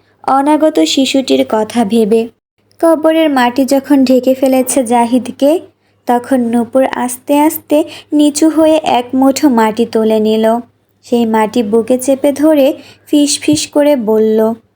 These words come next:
"তোমার ছেলে যখন বড় হবে, তাকে বলবো,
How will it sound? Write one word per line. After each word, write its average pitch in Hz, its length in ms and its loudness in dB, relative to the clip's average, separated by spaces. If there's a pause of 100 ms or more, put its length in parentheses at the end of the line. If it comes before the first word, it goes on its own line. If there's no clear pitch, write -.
(280)
"তোমার 262 300 0
ছেলে 269 340 0
যখন 269 440 -2
বড় 220 280 0
হবে, 277 480 0 (400)
তাকে 285 280 0
বলবো, 214 640 0